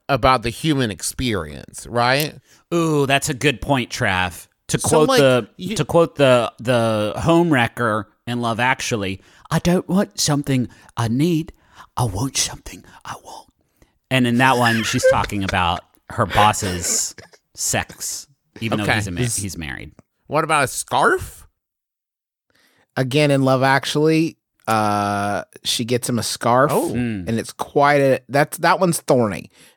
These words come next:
Speaker 3: because of Love Actually. That
Speaker 1: Oh,
Speaker 3: one's a little
Speaker 1: okay.
Speaker 3: bit thornier 'cause she gets him a scarf.
Speaker 2: Yeah, and
Speaker 1: What about, what about a laundry hamper? Not expensive, but something everyone uses, but I would never think to buy at the store.
Speaker 3: Maybe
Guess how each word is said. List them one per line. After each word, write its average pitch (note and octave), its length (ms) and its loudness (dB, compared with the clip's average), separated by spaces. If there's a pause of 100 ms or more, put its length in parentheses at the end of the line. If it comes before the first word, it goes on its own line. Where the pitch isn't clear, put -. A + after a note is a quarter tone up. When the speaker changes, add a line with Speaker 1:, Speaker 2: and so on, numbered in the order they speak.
Speaker 3:
because C3 340 0
of B2 120 -2
Love A#2+ 200 0
Actually. F2 640 -6
That A2+ 280 0
Speaker 1:
Oh, A#2+ 60 2
Speaker 3:
one's A#2 120 0
a A#2 40 -2
little A2 140 -2
Speaker 1:
okay. G2+ 220 0
Speaker 3:
bit G2 80 -4
thornier G#2 300 -2
'cause G2+ 140 -8
she A#2+ 120 -2
gets A2+ 200 -2
him G2 80 -4
a F#2 40 -2
scarf. - 640 -2
Speaker 2:
Yeah, - 420 -6 (100)
and A#2+ 260 0
Speaker 1:
What F3 120 2
about, F#3 200 -10 (440)
what E3+ 180 0
about C#4 160 4
a G#3 60 6
laundry C#3+ 640 2
hamper? F#2+ 540 -6 (240)
Not F3 220 2
expensive, B3+ 800 0 (480)
but - 140 -6
something A#3+ 380 2
everyone B3 340 2
uses, G#3 640 0 (340)
but G3 100 -2
I G#3+ 80 4
would G#3+ 140 0
never A3+ 240 0
think A3+ 240 -2
to G#3+ 80 2
buy G#3+ 260 2
at - 80 -6
the G#3 100 -4
store. A2 560 -2 (1400)
Speaker 3:
Maybe D4 280 2